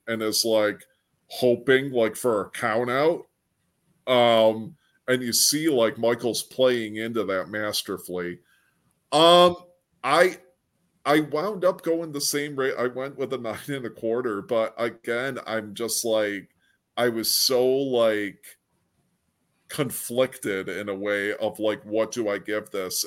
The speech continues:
And I, I agree with you. I could just as easily go, like, something, like, almost as close to a ten or a ten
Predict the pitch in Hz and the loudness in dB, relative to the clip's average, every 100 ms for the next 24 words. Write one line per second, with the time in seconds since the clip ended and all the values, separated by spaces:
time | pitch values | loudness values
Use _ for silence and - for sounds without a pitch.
0 | - 110 110 113 - - 117 120 - 107 | -6 -4 -2 -2 -4 -4 -4 -4 -8 -12
1 | 123 123 117 120 117 101 104 104 92 104 | -8 -8 -6 -6 -4 -6 -6 -8 -8 -8
2 | - 104 92 104 95 104 92 101 101 104 | -8 -8 -10 -8 -8 -8 -4 -2 0 0
3 | 95 - 98 - 95 95 95 101 101 92 | -2 -4 -6 -8 -4 -4 -4 -6 -6 -8
4 | - 104 92 - 107 98 - 101 90 - | -6 -8 -6 -2 -2 -2 -4 -6 -6 -4
5 | 104 110 98 85 - 101 104 101 98 | -4 -4 -4 -6 -8 -6 -6 -6 -10